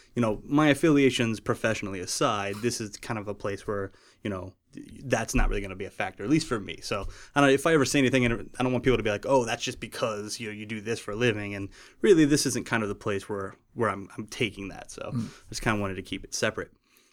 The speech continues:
Speaker 1: Along those lines, you had
Speaker 2: Mm.
Speaker 1: something you wanted to say
Speaker 2: Yeah,
Speaker 1: about
Speaker 2: I, I need to be careful because, one, I did work with a lot of, uh, professionals that are currently still practicing in the industry, and I wanna make sure that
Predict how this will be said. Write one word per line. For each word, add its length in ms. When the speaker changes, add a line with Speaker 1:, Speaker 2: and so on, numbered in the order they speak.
Speaker 1:
Along 340
those 260
lines, 260
you 140
had 160
Speaker 2:
Mm. 40
Speaker 1:
something 260
you 100
wanted 200
to 80
say 360
Speaker 2:
Yeah, 260
Speaker 1:
about 380
Speaker 2:
I, 140
I 40
need 160
to 80
be 100
careful 380
because, 640
one, 380
I 160
did 300
work 260
with 240
a 60
lot 200
of, 280
uh, 180
professionals 460
that 120
are 80
currently 500
still 260
practicing 480
in 140
the 60
industry, 260
and 100
I 40
wanna 180
make 140
sure 120
that 160